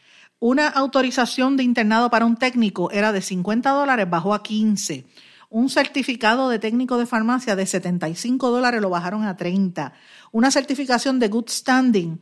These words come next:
de setenta y cinco bajó a veinticinco. Eh, un duplicado, porque a veces se le pierde la, la licencia, le piden una, un duplicado de licencia o certificado, usted va y le piden cien pesos por ese duplicado.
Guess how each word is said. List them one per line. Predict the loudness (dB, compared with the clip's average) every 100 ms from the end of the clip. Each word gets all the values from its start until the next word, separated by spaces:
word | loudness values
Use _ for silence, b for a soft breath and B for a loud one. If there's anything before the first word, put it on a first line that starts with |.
| b b b
de | -6 -2
setenta | -2 -2 -4
y |
cinco | -2 -2 2 2
bajó | 2 2
a |
veinticinco. | 2 2 0 -4 -2 2 2 2 -2 -10 b b b b
Eh, | -4 2
un | 4
duplicado, | 4 2 2 4 4 4
porque | 0
a | -2
veces | -2 -4
se | -4
le | -6
pierde | -4 -4 -2
la, | 0 0 0 -2
la | -2
licencia, | -2 -2 -2 -2 -2
le | -4 -4
piden | -4 0
una, | 2 2 2
un | 2 2
duplicado | 0 0 2 4
de | 2
licencia | 0 -2 -2 -4 -4
o | -4
certificado, | -4 -6 -6 0 0 0 -6 -14
usted | -8 -2
va | 0
y | 0
le |
piden | 0 -2 -2
cien | -2 -2
pesos | -2 -4 -8 -12 _ -10
por | -6
ese | -2
duplicado. | -2 -2 -4 -4 -4 -4